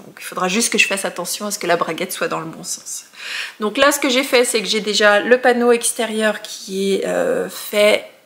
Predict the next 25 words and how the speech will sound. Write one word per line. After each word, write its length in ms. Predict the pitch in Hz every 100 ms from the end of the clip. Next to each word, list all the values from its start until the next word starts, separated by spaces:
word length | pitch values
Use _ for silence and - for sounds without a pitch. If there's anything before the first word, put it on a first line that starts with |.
| -
avec 260 | 190 185 -
son 260 | - 175
ourlet. 560 | 180 180 208 226 254 269 - - - -
J'ai 320 | 196 190 233
rajouté 600 | 233 220 202 196 220 214
la 140 | 202 202
partie, 680 | 196 190 - - 214 208 -
euh, 280 | - 185 - -
où 220 | 208 -
il 360 | 98 117 - -
y 80 | 196
a 220 | - -
le 220 | - 196 240
short 680 | - - 240 302 - - 302 311 311
et 220 | 247 254 247
on 160 | 202
est, 160 | 190 196
je 120 | 190
suis 180 | 185 240
en 80 | 214
train 220 | - 220
de 80 | 185
monter 360 | 170 170 240
la 140 | 208 190 - -
poche. 440 | 277 302 - -